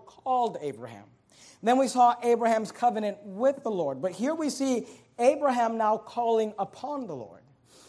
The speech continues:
The Bible says that he called upon the name of the Lord. Now, I believe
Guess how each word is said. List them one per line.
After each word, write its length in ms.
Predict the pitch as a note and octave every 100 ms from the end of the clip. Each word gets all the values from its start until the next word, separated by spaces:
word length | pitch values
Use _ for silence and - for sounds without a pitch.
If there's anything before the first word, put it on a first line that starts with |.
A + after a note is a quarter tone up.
| -
The 80 | G#3
Bible 280 | B3+ D4+ C#4+
says 340 | C4 B3 G3+
that 320 | A3+ G#3 G#3
he 120 | G3+
called 720 | - - A#3+ C4 C#4+ C#4 C#4 -
upon 640 | A#3+ - - B3 A#3+ G#3+ - - -
the 120 | A3
name 460 | A3+ B3+ A#3 G#3 G#3+
of 180 | G3 F#3
the 80 | G3+
Lord. 220 | B3 G3+
Now, 160 | F#3+ G3
I 240 | A#3 E4+
believe 580 | F4 C4+ G3+ F3 G3